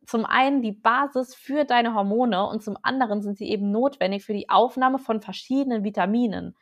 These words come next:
Das sind Vitamine A, D, E und K. Das heißt, wenn du diese Vitamine zuführst, wenn du zum Beispiel Vitamin D supplementierst und dann aber keine,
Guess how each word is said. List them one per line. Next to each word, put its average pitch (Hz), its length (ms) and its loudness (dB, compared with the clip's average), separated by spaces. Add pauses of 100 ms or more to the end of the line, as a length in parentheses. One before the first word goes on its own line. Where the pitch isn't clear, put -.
(260)
Das 190 140 -2
sind 220 120 2
Vitamine 226 560 2
A, 254 300 6
D, 240 260 2
E 226 260 0
und 190 200 -4
K. 220 480 0 (1120)
Das 208 220 -2
heißt, 262 420 4
wenn 208 180 2
du 208 60 -2
diese 196 240 -4
Vitamine 208 460 2
zuführst, 262 480 0
wenn 202 80 -2
du 196 60 -6
zum 190 80 -6
Beispiel 208 200 -4
Vitamin 185 320 -2
D 240 180 0
supplementierst 180 840 -4
und 180 80 -8
dann 185 180 -2
aber 196 220 0
keine, 185 400 -2